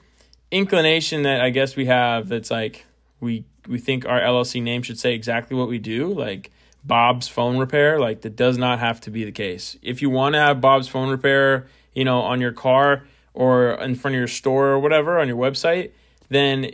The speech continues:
you can do that, but that could just be a fictitious business name or a doing business as name that you can file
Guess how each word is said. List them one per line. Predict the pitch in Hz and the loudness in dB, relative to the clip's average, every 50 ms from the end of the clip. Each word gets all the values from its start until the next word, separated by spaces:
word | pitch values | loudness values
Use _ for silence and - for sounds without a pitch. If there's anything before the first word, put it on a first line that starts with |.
| - - | -12 -12
you | 104 139 151 | -10 -10 -8
can | 143 170 165 | -6 -6 -6
do | 143 151 202 226 | -4 -4 0 2
that, | - 131 135 135 135 - - | 4 4 6 4 2 0 -4
but | 131 | -6
that | - 127 143 139 | -4 -4 -4 -4
could | 143 135 | -6 -8
just | 135 135 - | -8 -8 -6
be | - 139 131 | -4 -4 -4
a | |
fictitious | 127 - 143 123 - 135 131 - 123 110 | -4 -6 -8 -8 -6 -6 -6 -6 -8 -6
business | 107 135 135 131 127 123 - | -4 -4 -4 -4 -6 -8 -6
name | 120 117 113 113 | -6 -6 -6 -6
or | 113 107 110 - - | -4 -4 -6 -6 -6
a | - 110 117 | -6 -8 -6
doing | 113 120 123 120 117 107 | -6 -6 -6 -6 -6 -6
business | 117 113 110 113 110 - - | -6 -8 -8 -10 -12 -10 -8
as | - 113 113 110 110 107 | -4 -2 -2 -2 -2 -4
name | 113 113 120 120 117 113 107 | -6 -6 -6 -4 -4 -6 -8
that | 98 - - | -8 -10 -10
you | 117 | -10
can | 113 110 | -12 -10
file | 110 - 123 117 117 117 117 113 | -6 -4 -2 0 0 0 -2 -2